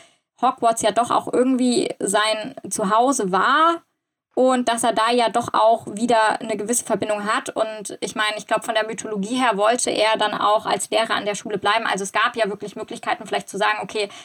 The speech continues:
er hätte noch einen anderen Weg einschlagen können. Ich glaube schon, dass man auch noch mal, obwohl er dann ganz klar der Bösewicht ist, dass man trotzdem auch menschliche Momente in diese Serie einbauen könnte.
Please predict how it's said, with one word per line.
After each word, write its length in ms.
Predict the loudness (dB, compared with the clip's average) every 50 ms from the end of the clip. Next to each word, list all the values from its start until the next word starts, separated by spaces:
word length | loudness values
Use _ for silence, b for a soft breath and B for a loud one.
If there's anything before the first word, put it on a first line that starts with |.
| B B
er 120 | -6 -4 -2
hätte 200 | -2 -4 -2 -4
noch 160 | -4 -4 -4
einen 100 | -6 -4
anderen 320 | -4 -4 -2 -2 -4 -2
Weg 160 | -2 -2 -2 0
einschlagen 400 | -2 -2 -2 0 -2 -2 -2 -2
können. 340 | -2 -2 -2 -2 -2 -4 B B B B B B _ _ -10
Ich 120 | -8 -2
glaube 240 | 0 0 2 2 2
schon, 160 | 0 0 2
dass 160 | 2 0 0
man 120 | 0 0 0
auch 180 | 2 0 0
noch 140 | 0 -2 -2
mal, 500 | 0 0 2 4 4 4 4 2 0 -4 _ _ _ _ _ -20 -20 _ _ _ _ _ _ -2
obwohl 380 | -2 0 2 2 4 6 6
er 260 | 4 4 4 2 2 2
dann 280 | 2 0 -2 -2 -2
ganz 240 | -2 -2 -2 -2 -2
klar 460 | 0 2 2 4 4 2 2 -2 -4 _ _ _ -12 -10
der 220 | -6 0 0 0
Bösewicht 400 | 2 2 0 -2 -2 -6 -6 -4
ist, 160 | -4 -2 0
dass 140 | 0 -2 -2
man 100 | -2 -6
trotzdem 340 | -4 -4 -4 -4 -2 -2 -2
auch 160 | -2 -2 0
menschliche 420 | -2 -2 -2 -2 -6 -6 -6 -6
Momente 380 | -4 -4 0 0 0 0 0 -4
in 80 | -4 -6
diese 240 | -6 -6 -6 -4
Serie 320 | 0 0 2 2 2 0 -2
einbauen 420 | -2 -4 -2 0 0 0 0 -2
könnte. 460 | -2 -2 -2 -2 -2 -4 -4 -4 -4